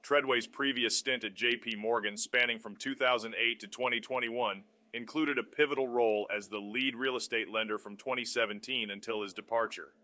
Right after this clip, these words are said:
The industry is abuzz with anticipation as Treadway steps back into the fold, and we'll be keeping a close eye on the developments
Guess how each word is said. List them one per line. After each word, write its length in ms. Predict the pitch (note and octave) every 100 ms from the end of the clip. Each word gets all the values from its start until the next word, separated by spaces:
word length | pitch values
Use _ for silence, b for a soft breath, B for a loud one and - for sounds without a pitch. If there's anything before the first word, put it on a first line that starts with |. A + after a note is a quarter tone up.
| _ _
The 100 | B2
industry 360 | C#3+ A#2+ C#3 B2+
is 100 | A2
abuzz 500 | F#2+ A2+ B2+ A#2+ G2+
with 120 | G2+
anticipation 840 | G2 - A2 G2+ - A2 G#2+ F2+ F2
as 80 | E2+
Treadway 400 | - A2+ G2+ G2
steps 400 | - A#2 A2 -
back 260 | G#2+ G#2
into 160 | A2 G#2+
the 100 | G2+
fold, 420 | - G2+ F2 F2+ _
and 140 | F#2+ G#2+
we'll 100 | G#2+
be 120 | A2
keeping 320 | - B2 A#2
a 80 | G2
close 400 | - A#2+ A#2 B2
eye 240 | A2 G#2+
on 100 | G2+
the 60 | F#2+
developments 800 | F#2+ F2+ A2+ G#2 F2+ F2 -